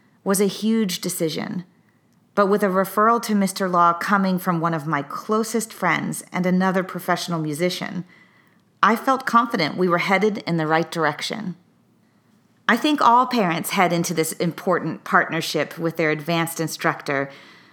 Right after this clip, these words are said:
with the absolute best of intentions, and as they walk in, my feeling is that they are certainly willing to place trust in a professional to lead the way. But there are certainly bumps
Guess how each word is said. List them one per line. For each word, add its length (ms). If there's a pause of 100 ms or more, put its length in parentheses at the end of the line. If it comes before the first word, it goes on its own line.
(140)
with 400
the 280
absolute 520
best 240
of 100
intentions, 760 (140)
and 140
as 180
they 120
walk 560
in, 460
my 240
feeling 420
is 380 (480)
that 180
they 120
are 80
certainly 600
willing 300
to 120
place 260
trust 460
in 140
a 60
professional 720
to 200
lead 260
the 100
way. 380 (1080)
But 320
there 140
are 120
certainly 500
bumps 840